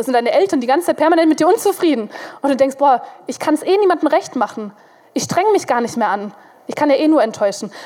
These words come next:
Was auch immer in deinem Leben ist, es kann sein, dass es was aus der Kindheit ist, ähm, wo du merkst, „Boah, ich, das, das holt mich immer wieder ein.“ Immer wieder kommt diese Enttäuschung auf und hoch. Und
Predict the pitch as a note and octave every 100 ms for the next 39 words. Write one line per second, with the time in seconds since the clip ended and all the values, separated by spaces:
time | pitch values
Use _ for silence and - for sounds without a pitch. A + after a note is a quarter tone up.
0 | - A#3+ D#4 - - C4 - F4 G4 E4+
1 | C4 B3 C#4+ D4+ C4+ B3 - - - -
2 | - - D4+ C#4 E4+ D4+ B3+ C4+ - -
3 | G#3 - E4+ E4 D#4+ D#4 F4 - - -
4 | - B3 A#3 A#3 A3+ A3+ A#3 A#3 - A#3
5 | A3+ - - D#4+ D4 - _ _ - A3
6 | - - - - - - A3+ A3+ - B3+
7 | E4 E4+ D4 A3 A#3+ A#3+ C#4 D4+ B3+ C4+
8 | C4 B3+ B3+ B3+ A3 A3+ - C4+ C#4 D4+
9 | - A#3+ - A#3 A3+ G#3+ - - - -
10 | - - - - - - _ _ _ _
11 | _ - C4+ C4